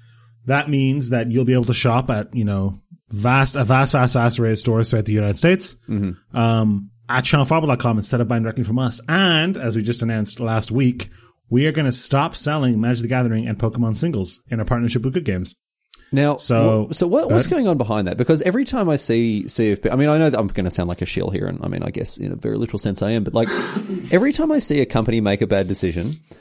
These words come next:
Speaker 2: I'm always like, "Why didn't they just sit in the boardroom and be like, 'What should we do here? Let's do the thing that everyone will be happy with,' all right?" And then, like, C F P seems to actually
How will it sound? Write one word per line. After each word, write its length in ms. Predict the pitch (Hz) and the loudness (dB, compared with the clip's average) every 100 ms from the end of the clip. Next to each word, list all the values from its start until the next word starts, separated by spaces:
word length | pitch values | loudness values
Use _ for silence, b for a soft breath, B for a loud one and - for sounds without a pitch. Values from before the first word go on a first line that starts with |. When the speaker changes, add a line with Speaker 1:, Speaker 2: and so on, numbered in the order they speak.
| B | B
Speaker 2:
I'm 120 | 120 | 0
always 180 | 151 170 | 2 4
like, 160 | 165 - - _ - | 2 0 -8 _ -4
"Why 300 | 127 151 285 | 2 4 4
didn't 180 | 339 349 | 0 0
they 100 | 285 | 0
just 200 | 208 - | 0 0
sit 180 | 143 147 | -2 0
in 60 | |
the 100 | 139 | 0
boardroom 380 | 113 113 113 107 | 4 2 2 0
and 80 | 107 | 0
be 80 | 110 | 2
like, 160 | 110 | 2
'What 140 | 143 220 | 0 0
should 140 | 302 | 0
we 100 | 220 | 0
do 180 | 123 110 | 0 0
here? 320 | 92 85 85 - | 0 -4 -6 0
Let's 220 | 185 240 | 0 4
do 100 | 330 | 2
the 80 | 262 | 2
thing 160 | 202 | 2
that 200 | 160 139 - _ _ | 0 0 -6 _ _
everyone 380 | 147 127 143 127 | 0 4 4 2
will 80 | 117 | 2
be 100 | 107 | 0
happy 300 | 98 87 95 | 0 0 0
with,' 260 | 85 - - | -2 -6 -4
all 100 | 95 | -2
right?" 220 | 87 107 | 0 0
And 100 | 131 | 0
then, 80 | 156 | 2
like, 220 | 170 160 | 2 0
C 140 | - 208 | -2 -2
F 60 | 302 | 0
P 100 | - | -2
seems 180 | 226 | -2
to 80 | - | -2
actually 420 | 151 - 135 104 | -4 -2 -4 -4